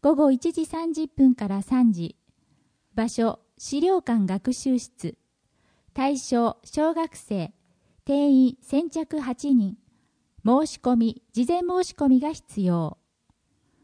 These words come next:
ガラスと紐でキラキラペンダントを作ろう。漁師さんが網の修理に使う網針を使ってビー玉を紐で装飾します。日時、十二月十九日土曜日、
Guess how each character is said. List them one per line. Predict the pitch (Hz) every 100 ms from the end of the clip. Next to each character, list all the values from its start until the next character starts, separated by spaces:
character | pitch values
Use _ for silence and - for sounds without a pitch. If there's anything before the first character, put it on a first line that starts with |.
| _ _ _ _ _
ガ | - 233
ラ | 330
ス | 349
と | - 349
紐 | 302 294 285
で | 247 247 - _
キ | 233
ラ | 277
キ | - 330
ラ | 349
ペ | 339 339
ン |
ダ | 311 277
ン | 262
ト | 208
を | 202
作 | 190 - - 196
ろ | 180 160 -
う。 | _ _ _ _ _ _
漁 | 208 320 359
師 | -
さ | 254 262
ん |
が | 226 208 -
網 | - 233 285
の | 381
修 | 403 370 370
理 | 311
に | 269
使 | 254 - 214 208
う | - -
網 | 214 254
針 | 294 320 285
を | 294
使 | 277 - 247
っ |
て | - - 214 - 220
ビ | 226 285
ー |
玉 | 311 302
を | 285
紐 | 285 262 277
で | 269
装 | - 269
飾 | 277 262 247
し | - 214
ま | 214
す。 | - _ _ _ _ _ _ _ _
日 | 269 269 269
時、 | 202 208 - -
十 | 233 330
二 | 349
月 | 339 339 302
十 | 247 320
九 | 330 320
日 | 269 - 202
土 | 190
曜 | 208 240 208
日、 | 175 165